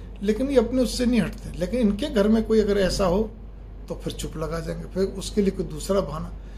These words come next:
क्योंकि इनकी तर्क शक्ति बहुत ज़बरदस्त होती है, इस बात पर भी गौर करिए। इनके अंदर सहन शक्ति बहुत ज़बरदस्त होती है,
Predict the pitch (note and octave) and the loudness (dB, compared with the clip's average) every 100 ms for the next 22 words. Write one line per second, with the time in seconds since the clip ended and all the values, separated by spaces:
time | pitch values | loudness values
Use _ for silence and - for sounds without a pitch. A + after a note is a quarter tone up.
0 | - - F#3+ - A#3+ A3 A3 - F3+ G#3+ | -14 -10 -10 -4 -4 -2 -6 -6 -4 -4
1 | - G#3 - F#3 - D#3+ E3 D3 C#3+ C#3+ | -4 -6 -6 -8 -6 -6 -6 -8 -10 -10
2 | G#2+ - - - - - - - - - | -10 -12 -12 -12 -14 -14 -14 -14 -14 -14
3 | - - - - - - D#3+ E3+ E3+ G3+ | -14 -14 -14 -14 -10 -8 -2 -2 0 -2
4 | F#3+ E3+ D#3 - - - - - - - | 0 -2 -4 -8 -12 -12 -14 -16 -16 -14
5 | - - - - - - - F3 - G3 | -14 -14 -16 -16 -14 -12 -8 -6 2 2
6 | F#3 - F3 G3 A#3+ A3+ G#3+ A3+ F3+ D3 | 2 0 6 8 8 4 2 0 0 -2
7 | E3 E3+ D#3+ D3+ D#3+ - C#3+ - - - | -2 -2 -4 -4 -6 -6 -8 -10 -14 -14